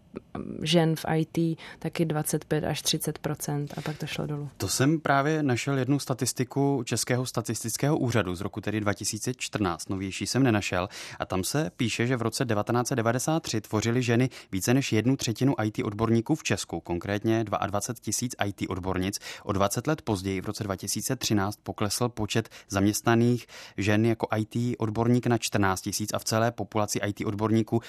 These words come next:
Speaker 2: tedy netvořili ani deset procent, což je i ten podíl, o kterém jste mluvila vy. Tak vy této statistice věříte, nebo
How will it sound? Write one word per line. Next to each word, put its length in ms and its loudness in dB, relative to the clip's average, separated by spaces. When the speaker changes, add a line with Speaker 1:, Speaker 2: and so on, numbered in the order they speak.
Speaker 2:
tedy 180 2
netvořili 480 0
ani 240 0
deset 240 -4
procent, 440 -8
což 180 -12
je 40 -12
i 60 -10
ten 200 0
podíl, 340 -2
o 80 -4
kterém 300 -2
jste 180 0
mluvila 340 4
vy. 200 2
Tak 140 0
vy 100 0
této 240 0
statistice 840 -2
věříte, 420 0
nebo 180 2